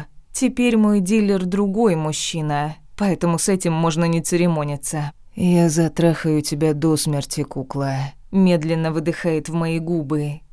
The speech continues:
"А поговорим уже после", одержимо произносит Роб, бешено вгрызаясь в мой рот. Все внутри меня горит от отвращения, когда его мерзкие губы пытаются взять мои в плен.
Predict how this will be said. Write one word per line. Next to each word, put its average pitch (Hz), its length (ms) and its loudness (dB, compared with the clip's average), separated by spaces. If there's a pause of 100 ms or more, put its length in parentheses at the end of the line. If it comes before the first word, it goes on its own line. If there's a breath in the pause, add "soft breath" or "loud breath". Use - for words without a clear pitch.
(100)
"А 190 180 2
поговорим 165 720 4
уже 151 240 0
после", 135 760 -2 (280)
одержимо 165 680 0
произносит 160 680 -2
Роб, 175 300 0
бешено 170 560 0
вгрызаясь 156 720 0
в - 20 -2
мой 160 240 2
рот. 147 440 -2 (320)
Все - 260 0
внутри 180 400 2
меня 180 280 4
горит 175 340 2
от 165 120 2
отвращения, 175 880 -2
когда 151 280 -2
его 156 180 0
мерзкие 156 540 -4
губы 165 340 -2
пытаются 165 540 -2
взять 160 340 -2
мои 165 220 -2
в - 160 -12
плен. 151 460 0